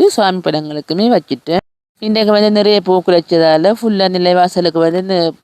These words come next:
பூவாலேயே அலங்கரிச்சிருக்கிறேன். அதே மாதிரி தாமரை பூ வந்து பிளாஸ்டிக்ல இருந்தது. So ஒரு அழகுக்காக வந்து அதையுமே நிலைவாசல்ல வச்சிருக்கிறேன்.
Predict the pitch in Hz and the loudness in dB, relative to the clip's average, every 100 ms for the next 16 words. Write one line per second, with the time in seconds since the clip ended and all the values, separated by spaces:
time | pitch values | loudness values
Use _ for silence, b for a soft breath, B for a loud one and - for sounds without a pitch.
0 | _ 180 180 180 165 170 170 165 165 160 | _ -2 2 2 2 2 2 2 0 -6
1 | 147 - 147 - 151 185 370 B B _ | -6 -10 -12 -8 0 2 2 B B _
2 | 165 151 165 190 180 165 180 208 208 180 | -4 -2 0 2 2 2 2 2 0 2
3 | 190 196 180 - 170 160 156 156 185 226 | 2 0 0 0 2 2 -2 -6 -4 -2
4 | 349 B _ 202 190 202 - 175 170 165 | -4 B _ -2 -2 -2 -6 0 0 0
5 | 160 156 202 233 190 185 165 180 196 - | -2 -2 0 2 2 2 2 2 0 0
6 | 165 175 156 151 180 202 165 160 165 190 | 0 2 0 0 0 2 2 0 -2 -4
7 | 170 160 151 - 151 156 170 143 143 139 | -2 0 0 0 -4 0 -2 -2 -4 -2
8 | 127 156 262 | -2 0 -2